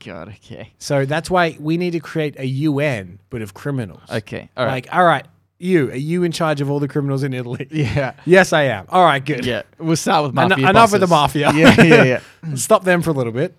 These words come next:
Speaker 2: And, and we're saying,
Speaker 1: Wait.
Speaker 2: "Guys, you don't understand. We, we'll stop for a couple of years, but then the gain
Speaker 1: Yeah.
Speaker 2: is
Speaker 1: Think about the
Speaker 2: so
Speaker 1: gain.
Speaker 2: big."
Speaker 1: Think about the gain.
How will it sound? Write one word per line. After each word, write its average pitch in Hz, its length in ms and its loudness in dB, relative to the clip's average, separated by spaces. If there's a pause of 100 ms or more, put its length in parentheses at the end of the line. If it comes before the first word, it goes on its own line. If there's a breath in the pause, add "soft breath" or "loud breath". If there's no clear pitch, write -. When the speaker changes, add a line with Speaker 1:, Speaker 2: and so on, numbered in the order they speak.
(160)
Speaker 2:
And, 165 160 -4
and 190 340 -2
we're 196 80 -2
saying, 202 240 0
Speaker 1:
Wait. 131 100 0
Speaker 2:
"Guys, 185 240 4
you 165 60 2
don't 208 60 2
understand. 185 460 -2 (300 soft breath)
We, 165 140 -2
we'll 170 220 0
stop 196 200 -2
for - 80 -10
a 170 40 -12
couple 170 220 -8
of 160 60 -10
years, 147 280 -10 (320 soft breath)
but - 160 -18
then 190 240 -6
the 180 80 -2
gain 139 640 -8 (220)
Speaker 1:
Yeah. 139 460 -2 (120)
Speaker 2:
is 180 100 -6
Speaker 1:
Think 175 140 -2
about 165 240 -2
the 180 60 -6
Speaker 2:
so 190 80 -2
Speaker 1:
gain. 202 180 -2
Speaker 2:
big." 165 300 -6
Speaker 1:
Think 160 120 -8
about 175 120 -4
the 196 40 2
gain. 185 140 -4